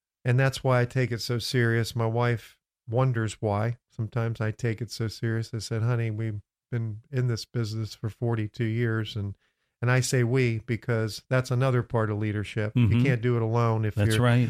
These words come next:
Speaker 1: you, your, your wife and your spouse is, is very, is a very important ro-, part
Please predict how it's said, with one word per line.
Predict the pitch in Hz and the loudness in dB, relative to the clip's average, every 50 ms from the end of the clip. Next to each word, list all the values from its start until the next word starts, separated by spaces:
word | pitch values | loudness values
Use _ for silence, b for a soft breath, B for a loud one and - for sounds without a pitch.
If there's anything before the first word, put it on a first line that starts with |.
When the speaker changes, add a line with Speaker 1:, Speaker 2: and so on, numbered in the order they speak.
| 120 104 - | -2 -2 -2
Speaker 1:
you, | 127 120 | -2 0
your, | 120 131 135 127 123 123 127 131 | 0 -2 -2 0 2 2 2 2
your | 131 123 123 120 | 0 2 2 2
wife | 120 117 127 131 131 135 135 127 - - | 2 2 2 4 4 2 2 -2 -6 -12
and | - - 117 | -8 -4 -2
your | 113 110 | -2 -2
spouse | 104 - - - 131 123 120 120 120 113 - - | -4 -6 -4 0 2 2 2 2 0 -2 -4 -10
is, | 123 120 - _ | -10 -12 -10 _
is | - 127 113 110 101 104 | -4 -2 -2 -2 -4 -6
very, | 107 107 123 123 120 123 123 120 117 117 107 b b b b b b 104 b b _ _ | -2 0 0 2 2 2 2 2 0 -2 -4 b b b b b b -20 b b _ _
is | 120 110 - | -4 0 2
a | 127 | 2
very | 123 135 139 135 131 | 4 4 4 4 4
important | 123 120 - - 139 139 - 120 117 | 2 0 0 0 0 0 0 0 -2
ro-, | 117 117 131 135 131 - - | 0 2 0 0 0 -4 -6
part | - - 143 131 110 98 - | -2 0 0 0 0 -2 -4